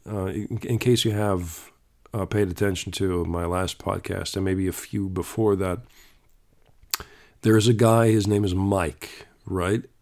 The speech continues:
And his life got completely turned upside down because his, his wife, um, is not exactly the most positive person on the planet. She's a very diehard, uh,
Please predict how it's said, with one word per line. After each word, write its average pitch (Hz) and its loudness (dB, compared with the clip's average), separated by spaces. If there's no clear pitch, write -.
And 104 -2
his 117 4
life 107 4
got 92 0
completely 92 -2
turned 98 2
upside 85 -2
down 82 -2
because 80 -6
his, 80 -4
his 87 -4
wife, 82 -2
um, 78 -6
is 104 2
not 107 4
exactly 98 0
the 92 -2
most 90 -2
positive 90 0
person 90 -2
on 80 -4
the 80 -4
planet. 92 -2
She's 87 -4
a 85 -2
very 90 0
diehard, 90 0
uh, 82 -8